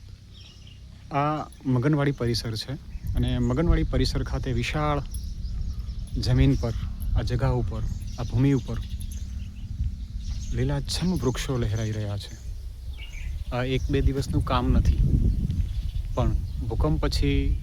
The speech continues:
એક દાતા તરફથી મળેલી આ જમીન પર આજે સુંદર મજાનું આ કેમ્પસને હરિયાળું કરી શકીએ છીએ. આજે જુઓ છો ત્યારે તમને એમ લાગતું હશે કે વૃક્ષો કેમ કાપી નાખ્યા છે,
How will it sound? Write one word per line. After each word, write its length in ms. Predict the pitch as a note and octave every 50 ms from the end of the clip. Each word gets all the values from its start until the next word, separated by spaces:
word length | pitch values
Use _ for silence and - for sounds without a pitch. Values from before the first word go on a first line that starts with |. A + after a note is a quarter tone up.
| - - - - - - - -
એક 60 | - -
દાતા 280 | - A#2 A#2 A#2+ D3 C#3
તરફથી 400 | - C3+ C3 B2+ - - - B2+
મળેલી 320 | B2 B2 B2+ B2 B2 B2 A#2+
આ 80 | A#2
જમીન 360 | A2+ A2 A#2 A2+ B2+ C3 B2+ A#2+ A2
પર 160 | - A2 G#2+ - - - - - - - - - - - - - - - - - - - - - - - - - - - - - - - - - - -
આજે 200 | - B2+ A#2+ B2
સુંદર 300 | A#2+ - C3+ C3 C3 C#3
મજાનું 400 | C3+ C3 B2 A#2+ B2 B2 B2 A#2+ A#2
આ 180 | A#2+ A#2+ A#2+ A#2 - - - - - - - - - - - - - - - - - - - - - -
કેમ્પસને 440 | - B2+ B2 - - - C3+ - D#3+
હરિયાળું 480 | C3 A2+ A#2 G#2+ A#2+ C3 C3 - - -
કરી 200 | A#2+ A#2 - G#2+ -
શકીએ 260 | - - - - -
છીએ. 200 | - - - - - - - - - - - - - - - - - - - - - - - - - -
આજે 200 | - - D3+ - D#3+ D3+
જુઓ 140 | C#3 D3+ E3+ E3+
છો 120 | - E3+
ત્યારે 240 | D3+ E3+ E3 E3 D#3
તમને 240 | B2 D#3+ D#3+ D#3+ D#3+
એમ 120 | D#3 D#3+ D#3+
લાગતું 320 | D3+ D3 - - D3+ D#3 -
હશે 120 | - D3
કે 120 | - - D3+ C3
વૃક્ષો 280 | C3+ C3 - - D#3+ D#3 - -
કેમ 160 | - D#3 E3 F3+ F3+ E3+ - - - -
કાપી 300 | - B2 A2+ A#2 C3+ B2+
નાખ્યા 360 | A#2+ A2 G#2+ - - - -
છે, 60 | -